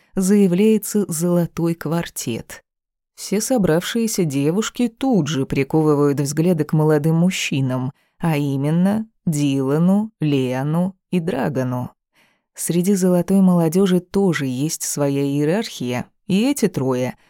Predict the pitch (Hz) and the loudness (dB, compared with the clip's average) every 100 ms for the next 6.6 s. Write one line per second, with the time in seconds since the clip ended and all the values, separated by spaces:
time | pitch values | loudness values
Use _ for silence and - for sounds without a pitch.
0 | _ - - 202 185 196 196 208 208 202 | _ -10 -2 0 2 0 2 4 4 4
1 | 214 180 180 190 214 - - 196 196 127 | 0 0 0 0 -4 -4 -6 -4 -4 -4
2 | 117 - _ _ _ - 147 143 143 143 | -8 -14 _ _ _ -2 0 0 -2 -2
3 | 139 143 - 170 156 135 - 151 143 151 | -2 -6 -4 -2 -2 -4 -6 -2 0 2
4 | 156 151 147 139 - 147 143 - 147 156 | 0 0 -2 -4 -4 -4 -4 -2 -2 -2
5 | 160 135 135 - 160 151 - 127 123 131 | -2 -2 -2 -4 -4 -4 -4 -6 -6 -6
6 | 151 175 196 147 139 135 | -2 2 4 2 0 -6